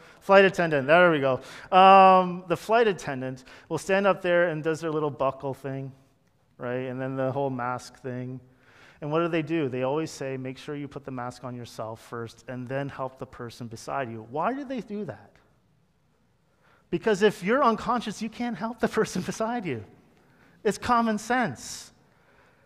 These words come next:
God came up with that first. He, Paul says to the overseers, to the elders, "Watch over yourself first, so that you can also watch over your church,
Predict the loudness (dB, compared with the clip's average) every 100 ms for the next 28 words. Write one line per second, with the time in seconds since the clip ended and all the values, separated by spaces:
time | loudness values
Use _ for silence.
0 | _ _ _ _ _ _ -2 0 0 0
1 | -2 -2 -2 -2 -4 -2 -4 -2 -4 -14
2 | -18 -20 _ _ _ _ _ _ _ _
3 | _ _ _ _ _ _ _ _ _ _
4 | -14 -14 _ -6 0 0 0 -4 -8 -6
5 | -6 -4 -2 -2 -2 -6 -8 -10 -10 -10
6 | -12 -6 -2 -2 -4 -10 -14 -20 -20 -20
7 | -20 -6 0 0 -2 -6 -6 -6 -6 -8
8 | -6 -8 -8 -6 -4 -6 -16 -10 -8 -8
9 | -12 -20 -20 -20 -20 _ _ _ _ _
10 | _ _ _ -14 -12 -6 -4 -6 -6 -4
11 | -2 -2 -4 -12 -18 -20 _ _ -14 -12
12 | -12 -10 -10 -10 -12 -10 -10 -10 -14 -14
13 | -14 -16 -16 -12 -10 -10 -16 -20 -20